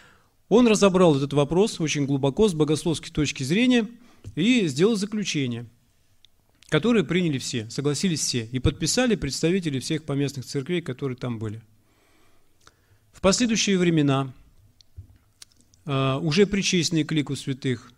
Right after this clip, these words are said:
преподобный Иустин Сербский, Попович, кажется, фамилия так его, он, э, в одном из своих докладов,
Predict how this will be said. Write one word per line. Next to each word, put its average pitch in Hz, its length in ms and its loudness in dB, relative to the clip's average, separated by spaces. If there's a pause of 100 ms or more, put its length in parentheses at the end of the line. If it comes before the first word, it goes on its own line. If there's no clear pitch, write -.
преподобный 175 520 2 (160)
Иустин 139 680 -4
Сербский, 117 640 -8 (720)
Попович, 120 420 -4
кажется, - 340 -10
фамилия 120 360 -10
так 113 320 -14
его, 110 200 -16 (880)
он, 233 300 2
э, - 80 -4
в 151 320 2
одном 196 240 4
из 170 100 0
своих 190 240 2
докладов, 147 640 0